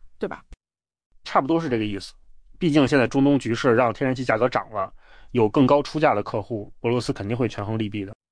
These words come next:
Speaker 1: 那你觉得俄罗斯真的会停止对欧供气吗？还是说只是警告一下？
Speaker 2: 普京自己也说了，这不是最终决定，只是大声思考。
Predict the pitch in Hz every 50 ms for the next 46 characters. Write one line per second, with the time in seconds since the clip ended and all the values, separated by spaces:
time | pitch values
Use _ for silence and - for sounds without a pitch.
0 | _ _ _ _ _ _ _ _ _ - - - - 381 320 226 202 220 240 254
1 | 240 240 247 269 277 - 277 247 - 269 277 262 - 240 214 208 - - - 180
2 | 175 214 233 233 180 156 175 - 208 196 170 202 202 208 220 208 190 208 - -
3 | 214 185 165 - - - - 202 196 - 247 240 - 180 185 226 - - - -
4 | - 185 196 151 95 - - - - - - - - _ _ _ _ _ _ _
5 | _ _ _ _ - - 131 135 202 214 226 185 139 175 123 - - 160 175 135
6 | 104 117 123 107 117 117 151 151 123 110 - 143 131 165 165 127 107 120 165 143
7 | - - - - - 110 101 135 131 117 107 101 - 139 117 113 151 156 139 -
8 | 180 170 - - -